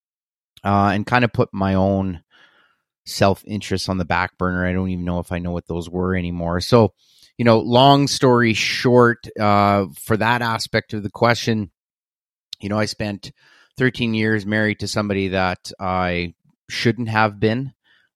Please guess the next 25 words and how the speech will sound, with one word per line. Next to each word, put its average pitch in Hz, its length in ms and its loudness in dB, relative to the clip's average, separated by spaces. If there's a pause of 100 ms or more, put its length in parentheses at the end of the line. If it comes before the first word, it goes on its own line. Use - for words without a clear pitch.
(160)
um, 95 640 -2 (100)
and 98 560 -4
really 104 440 0
spent 110 280 -2
a 104 40 0
lot 101 180 2
of 98 80 -2
time 98 540 -2 (180)
inside 101 560 -2
this 92 340 -6 (1400)
thought 120 340 2
process 110 560 2
that, 98 340 0 (360)
you 110 180 -8
know, 95 320 -4 (560)
I 117 240 4
was 113 160 2
just 107 260 -6
there 104 280 -2
to 98 160 -8
kind 98 220 -4
of 80 140 -8 (240)
provide 92 540 -2
income 92 600 -8
and, 85 640 -10